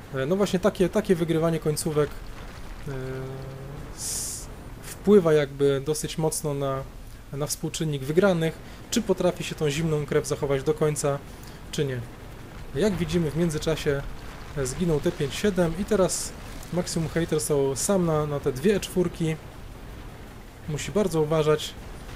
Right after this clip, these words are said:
E, znowu się zaświecił, ale być może E czwórka nie zdążyła obrócić wieży. Bez ryzyka.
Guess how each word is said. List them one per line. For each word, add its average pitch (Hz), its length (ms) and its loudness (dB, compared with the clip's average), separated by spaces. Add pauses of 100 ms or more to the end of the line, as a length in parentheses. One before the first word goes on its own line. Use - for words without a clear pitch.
(240)
E, 131 140 -4
znowu 170 300 2
się - 120 -4
zaświecił, 180 640 4 (720)
ale 170 160 2
być 165 200 -4
może 151 380 2 (640)
E 143 40 -2
czwórka 160 400 -2
nie 160 120 2
zdążyła 151 480 2
obrócić 151 420 -6
wieży. 165 420 2 (1000)
Bez 160 200 4
ryzyka. 160 520 2